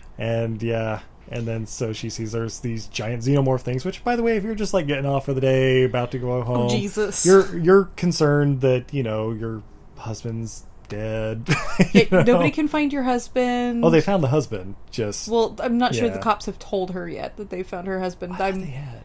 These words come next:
Speaker 1: Oh, maybe they haven't.
Speaker 2: Why would she be at work if the, she just found out her husband died?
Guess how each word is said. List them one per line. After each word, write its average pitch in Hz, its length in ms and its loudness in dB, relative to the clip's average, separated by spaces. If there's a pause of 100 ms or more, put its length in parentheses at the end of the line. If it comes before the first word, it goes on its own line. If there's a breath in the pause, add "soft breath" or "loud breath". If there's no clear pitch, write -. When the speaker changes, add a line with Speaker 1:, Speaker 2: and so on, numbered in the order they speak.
(100)
Speaker 1:
Oh, 123 120 -6
maybe 127 200 -2
they 135 140 -2
haven't. 123 180 -2
Speaker 2:
Why 381 200 -2
would 508 120 -4
she 480 180 -6
be 359 160 2
at 254 160 0
work 190 300 -4
if 185 140 -10
the, 208 100 -6
she 214 200 -6
just 190 200 -6
found 190 160 -4
out 175 100 -4
her 190 140 -6
husband 165 340 -8
died? 156 300 -6